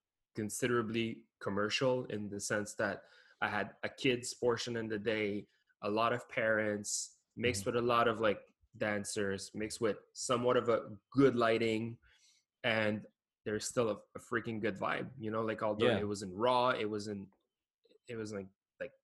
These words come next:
Speaker 1: dark and all that, like, grimy, but people understood what was going on. And that's what really made the jam a success, because you can't contest that a good crowd energy will bring you energy,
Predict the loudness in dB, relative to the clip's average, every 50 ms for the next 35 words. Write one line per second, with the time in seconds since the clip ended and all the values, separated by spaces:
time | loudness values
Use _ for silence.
0 | _ _ _ _ _ _ -8 -6 -6 -4 -6 -6 -8 -10 -10 -8 -8 -6 -6 -6
1 | -6 -6 -6 -4 -4 -6 -4 -2 0 0 0 0 -2 -4 -6 -8 -12 _ _ _
2 | _ _ _ _ -12 -12 -12 _ -2 -2 2 4 2 4 4 2 0 0 -2 -4
3 | -6 -4 -2 0 0 0 2 0 0 0 -2 -4 -4 -4 -4 -2 -2 -2 -2 0
4 | 0 0 0 -2 -4 -8 -12 -16 _ _ _ _ _ _ _ _ _ _ _ -20
5 | -12 -8 -4 -2 0 -2 -2 -2 0 0 0 0 -2 -8 _ _ -8 -2 2 2
6 | 2 2 0 0 0 0 -2 -2 -4 -6 -8 -4 -4 -4 -4 -4 -6 -8 -10 -12
7 | -10 -8 -4 -4 -4 -4 -6 -12 -12 -12 -12 -8 -6 -6 -6 -6 -8 -14 _ _
8 | _ _ _ _ _ _ _ _ _ _ _ _ _ _ _ _ _ _ -18 -18
9 | -16 -8 -2 -2 0 0 -2 -2 -4 -6 -6 -2 -2 -2 0 0 -2 -8 -8 -6
10 | -6 -4 -4 -4 -4 -4 -4 -4 -4 -6 -4 -2 -2 -2 -2 -4 -6 -6 -4 -4
11 | -4 -6 -6 -8 -8 -8 -8 -6 -6 -6 -6 -4 -4 -4 -4 -4 -6 -8 -8 -10
12 | -10 -12 -12 -12 -14 -16 -18 -18 -18 -20